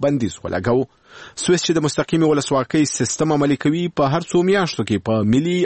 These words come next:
او سیمه ییزو کچو په مسایلو ټول پوښتنې او رای اخیستل ترسره کوي.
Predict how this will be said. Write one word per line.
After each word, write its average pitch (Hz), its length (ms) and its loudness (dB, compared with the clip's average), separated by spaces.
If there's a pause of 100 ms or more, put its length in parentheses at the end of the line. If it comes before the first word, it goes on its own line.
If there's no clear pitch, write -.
او 143 40 4 (120)
سیمه 123 200 2
ییزو 165 240 2
کچو 165 220 2 (420)
په 131 280 4
مسایلو 151 420 2 (100)
ټول 117 240 0
پوښتنې 165 380 2 (240)
او 113 200 2
رای 120 280 2
اخیستل 139 480 0 (180)
ترسره 92 380 -6
کوي. 104 180 0